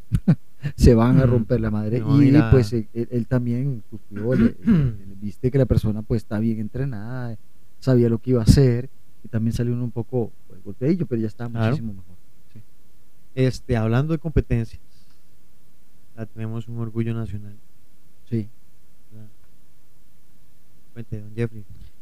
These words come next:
Speaker 1: No, la, la corredora Andrea Vargas me dejó sorprendido. Yo estuve viendo la competencia que se la
Speaker 2: Sí,
Speaker 1: puso
Speaker 2: ahora
Speaker 1: usted
Speaker 2: vemos.
Speaker 1: ahora, ¿verdad?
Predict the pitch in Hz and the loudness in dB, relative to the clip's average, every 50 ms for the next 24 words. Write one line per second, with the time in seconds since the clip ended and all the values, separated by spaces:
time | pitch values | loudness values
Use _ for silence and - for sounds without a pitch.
0 | - - - 113 120 131 143 131 120 113 107 101 98 98 101 98 98 98 - 110 | -10 -8 -2 0 2 4 4 4 2 0 -2 -4 -4 -6 -6 -8 -8 -8 -8 -8
1 | 107 104 110 107 107 113 120 127 123 120 113 101 - - - 101 101 101 104 117 | -6 -4 -4 -2 -2 -2 -2 -2 -4 -4 -4 -6 -8 -10 -10 -10 -10 -8 -6 -4
2 | 123 120 113 110 117 131 139 139 135 127 - - 101 98 92 - - - 107 113 | -2 -2 -2 -2 -4 -4 -4 -4 -6 -6 -8 -8 -10 -10 -10 -10 -10 -10 -10 -8
3 | 113 113 107 - - - 113 104 - - 110 104 104 113 120 135 143 135 120 113 | -8 -8 -8 -8 -8 -8 -8 -8 -8 -8 -8 -8 -6 -4 -2 0 0 -2 -2 -4
4 | - - 131 135 127 127 127 127 131 135 139 123 107 - - - - - - - | -4 -2 0 0 2 0 0 -2 -2 -2 -2 -2 -4 -4 -8 -8 -10 -10 -10 -10
5 | - - - 104 101 - - 104 - 113 - - 139 151 - 156 113 104 - 101 | -10 -10 -8 -8 -8 -6 -6 -8 -8 -8 -8 -6 -6 -6 -6 -6 -8 -8 -8 -10
6 | 104 95 - 127 127 120 117 120 120 123 120 123 135 147 160 147 117 101 104 110 | -10 -6 -2 -2 0 0 0 2 2 4 4 4 4 2 0 0 -2 -4 -4 -6
7 | 127 135 | -6 -6